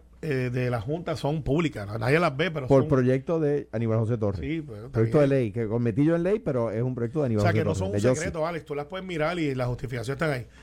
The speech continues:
Speaker 1: Ahora, yo sé que yo tú traes los temas, pero hay uno que es súper importante, que es el ajuste a, a la deuda, que hoy se va a ver, yo creo que es uno de los proyectos más importantes. Eh, y en el Partido Popular pasó algo ayer atípico.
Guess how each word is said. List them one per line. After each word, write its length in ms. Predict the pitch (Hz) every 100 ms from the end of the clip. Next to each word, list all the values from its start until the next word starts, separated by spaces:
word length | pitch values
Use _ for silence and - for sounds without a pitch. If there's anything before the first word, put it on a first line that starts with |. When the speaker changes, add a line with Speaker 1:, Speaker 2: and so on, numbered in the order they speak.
| -
Speaker 1:
Ahora, 280 | 147 151 -
yo 140 | 123 135
sé 100 | 156
que 100 | 165
yo 100 | 156
tú 80 | 151
traes 140 | 147
los 140 | 151 147
temas, 240 | 170 151
pero 120 | 127 127
hay 60 | 139
uno 140 | 156
que 60 | 127
es 60 |
súper 200 | 143 147
importante, 640 | 147 147 143 156 131 117 - - - -
que 140 | - 131
es 60 | 143
el 80 | 123
ajuste 520 | 123 131 - 151 135
a, 420 | 131 120 110 95 - - -
a 80 | 123
la 100 | 123
deuda, 280 | 131 110 -
que 200 | - 110
hoy 160 | 117 131
se 100 | 151
va 60 | 143
a 40 |
ver, 140 | 151
yo 100 | 160
creo 140 | 123 127
que 60 |
es 60 | 139
uno 120 | 139
de 60 | 139
los 80 | 120
proyectos 260 | 123 147
más 120 | 131 127
importantes. 540 | 131 127 131 120 170 - - - - - - - 131
Eh, 220 | 127 139
y 40 | 143
en 60 |
el 80 | 147
Partido 240 | 139 127
Popular 340 | 143 156 170 165
pasó 220 | 156 175
algo 160 | 165 160
ayer 240 | 165 165 - -
atípico. 560 | 127 147 127 - -